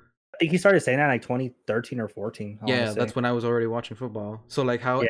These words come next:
Speaker 2: all of this
Speaker 1: yeah.
Speaker 2: just completely flew under me, I have no
Speaker 1: <laughs>
Speaker 2: fucking idea until I met you.
Speaker 1: Wait, so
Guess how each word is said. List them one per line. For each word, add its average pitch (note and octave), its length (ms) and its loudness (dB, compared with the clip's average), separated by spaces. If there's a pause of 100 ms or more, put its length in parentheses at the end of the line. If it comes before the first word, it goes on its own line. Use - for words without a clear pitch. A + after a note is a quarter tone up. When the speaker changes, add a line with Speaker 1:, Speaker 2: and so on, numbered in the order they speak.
Speaker 2:
all C3+ 220 2
of B2+ 140 -2
this B2 160 0
Speaker 1:
yeah. - 0 -
Speaker 2:
just A#2 200 -6
completely A#2 480 -2
flew A#2 280 -2
under A2+ 200 -2
me, G#2 300 -8 (480)
I G#2+ 120 0
have G#2+ 200 -2
no A2 180 0
Speaker 1:
<laughs> - 0 -
Speaker 2:
fucking A2 360 -4
idea A2 300 -2
until A2+ 240 -2
I A2 80 0
met A2 180 -4
you. A2 200 -2
Speaker 1:
Wait, - 120 2
so - 160 0